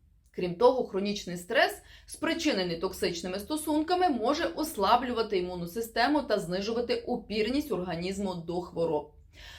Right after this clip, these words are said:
А за словами психотерапевтів, емоційна токсичність часто проявляється через фізіологічні симптоми, такі як головні болі, проблеми з травленням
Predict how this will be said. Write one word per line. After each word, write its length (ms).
А 140
за 100
словами 380
психотерапевтів, 1080
емоційна 560
токсичність 840
часто 460
проявляється 800
через 340
фізіологічні 720
симптоми, 560
такі 260
як 120
головні 380
болі, 360
проблеми 500
з 40
травленням 580